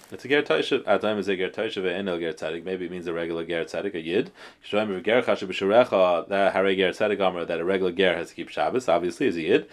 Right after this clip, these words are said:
Hamani Mikayim Vager is a Ger Taishiv. Now, Rashi understands this to mean that a Ger Taishiv actually has to keep Shabbos. You look at Rashi, Dibur Masel Ger Taishiv.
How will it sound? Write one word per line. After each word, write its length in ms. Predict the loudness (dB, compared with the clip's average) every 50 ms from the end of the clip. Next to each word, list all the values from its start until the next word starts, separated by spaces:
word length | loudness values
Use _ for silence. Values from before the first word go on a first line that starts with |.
| -18 -20 -20 -12 -6 -4
Hamani 360 | 2 4 4 4 4 2 0
Mikayim 220 | 2 2 2 4
Vager 340 | 2 2 2 2 2 4 4
is 120 | 4 4 4
a 100 | 6 6
Ger 160 | 6 6 6
Taishiv. 320 | 6 2 -2 -2 -2 -2
Now, 100 | 0 4
Rashi 320 | 6 6 6 4 2 -2 -2
understands 420 | -2 -2 -2 -2 0 0 0 -2
this 100 | -4 -6
to 100 | -6 -4
mean 300 | -2 -2 -2 -2 -2 -2
that 160 | -2 -2 -2
a 100 | -2 -4
Ger 260 | -2 2 2 4 2
Taishiv 380 | 2 2 0 0 0 0 -4 -4
actually 280 | -4 -6 -4 -4 -4 -4
has 60 | -6
to 60 | -8
keep 180 | -12 -12 -12 -4
Shabbos. 380 | 2 4 4 4 4 0 -6 -6
You 60 | -6
look 100 | -6 -4
at 60 | 0
Rashi, 340 | 2 2 2 2 0 -4 -8
Dibur 180 | -8 -8 -8
Masel 320 | -6 -6 -6 -6 -6 -8 -6
Ger 140 | -4 -4 -4
Taishiv. 460 | -4 -4 -4 -2 0 0 -2 -2